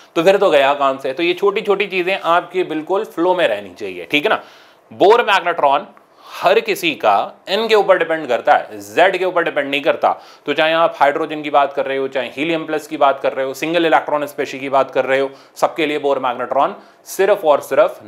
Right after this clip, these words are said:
number of shell पे depend करेगा। तो first Bohr orbit का, चाहे आप helium plus ले लो, चाहे hydrogen ले लो,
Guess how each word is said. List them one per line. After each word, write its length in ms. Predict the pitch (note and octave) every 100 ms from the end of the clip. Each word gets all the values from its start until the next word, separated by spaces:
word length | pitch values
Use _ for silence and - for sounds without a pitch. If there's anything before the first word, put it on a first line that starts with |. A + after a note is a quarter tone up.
| A2+ C3+
number 220 | D#3+ D#3
of 180 | D3 -
shell 220 | C#3+ B2+
पे 120 | C3+
depend 320 | B2+ B2+ B2
करेगा। 380 | B2+ A#2+ A#2 E3+
तो 140 | F3+
first 460 | D3+ - G3 G3 F3+
Bohr 260 | C#3+ C#3 C#3
orbit 440 | B2 B2 B2+ B2
का, 200 | D3 D#3
चाहे 220 | D#3 B2+
आप 240 | A#2+ A#2 - -
helium 360 | D3 D3+ C#3+
plus 280 | C3+ C3+ -
ले 100 | B2
लो, 180 | A#2 B2+
चाहे 220 | B2 G#2+
hydrogen 420 | F#2+ A2 C#3 D3+ C#3
ले 180 | C3
लो, 240 | B2 D#3